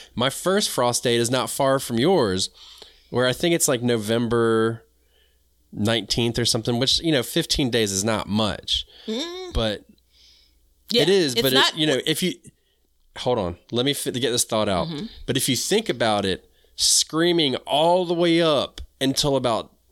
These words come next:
Speaker 1: five days before that, it's eighty-five degrees.
Speaker 2: Mm-hmm, mm-hmm.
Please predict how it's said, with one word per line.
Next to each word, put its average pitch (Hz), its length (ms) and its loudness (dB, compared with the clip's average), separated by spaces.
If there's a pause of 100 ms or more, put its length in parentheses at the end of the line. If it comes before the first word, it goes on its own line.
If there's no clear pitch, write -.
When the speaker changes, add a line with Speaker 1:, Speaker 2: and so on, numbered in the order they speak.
(260)
Speaker 1:
five 156 520 -2
days 147 260 2
before 175 380 0
that, 120 380 0
it's 175 180 0
eighty-five 147 560 0
degrees. 185 680 2
Speaker 2:
Mm-hmm, 247 300 -4
mm-hmm. 208 360 -2